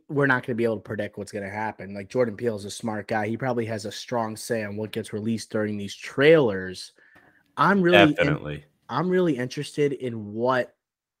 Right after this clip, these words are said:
Speaker 1: societal themes are gonna pop up in this movie. That's kind of what he's known for. Okay, you look at, like, like, Us, they came out, they talked about gentrification. Here, they're talking about certain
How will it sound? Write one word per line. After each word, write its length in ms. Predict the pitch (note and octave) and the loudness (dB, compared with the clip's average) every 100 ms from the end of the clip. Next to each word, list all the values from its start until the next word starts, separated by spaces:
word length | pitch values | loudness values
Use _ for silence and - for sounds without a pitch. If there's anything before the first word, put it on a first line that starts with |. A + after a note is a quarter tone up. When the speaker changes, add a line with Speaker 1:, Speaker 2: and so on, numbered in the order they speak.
| _ _ | _ _
Speaker 1:
societal 640 | - C3 - A#2 A#2+ C3 | -8 -8 -4 -2 0 0
themes 400 | C3 C#3+ C#3+ C#3+ | 0 0 0 -2
are 60 | C#3 | -4
gonna 180 | C#3+ C3 | -4 -6
pop 300 | C#3 C3+ C3 | -4 -4 -2
up 200 | C#3 C#3+ | 0 2
in 100 | C#3 | 2
this 240 | C#3+ C#3 | 0 0
movie. 300 | C#3+ D3 C#3 | 0 2 0
That's 200 | C3 B2+ | -2 -4
kind 280 | - C3+ C3+ | -6 -4 -4
of 140 | A#2 | -4
what 280 | A#2 A#2 B2+ | 0 0 0
he's 300 | - B2+ A#2 | -4 -6 -4
known 320 | G#2+ G#2+ B2 | -4 -2 -4
for. 380 | C3 D#3+ E3+ G#3+ _ _ _ - | 0 2 2 0 _ _ _ -10
Okay, 280 | A2+ C#3+ C3 | -6 0 2
you 100 | A#2 | 2
look 140 | B2 | 2
at, 100 | C3 | 0
like, 140 | A2 G#2 - | -2 -8 -8
like, 200 | A#2+ A2+ - | -4 -4 -2
Us, 240 | A2+ - | -4 0
they 120 | B2 | -2
came 260 | A2+ B2 B2 | 0 -2 -2
out, 120 | A#2+ | -2
they 80 | A2 | -4
talked 240 | - A2 | -6 -8
about 160 | - G#2+ | -6 -4
gentrification. 1040 | A#2 A2+ - - - A#2+ B2+ B2 B2 B2 A#2+ - - | -4 -4 -8 -16 -6 2 2 2 -2 -4 -8 -16 -20
Here, 440 | - F3 E3+ D#3+ | -4 4 8 8
they're 100 | C#3 | 6
talking 380 | B2+ C#3 C3 C3+ | 2 2 2 0
about 200 | A#2+ A#2 | 0 -2
certain 380 | - - C3+ B2+ | 0 2 2 0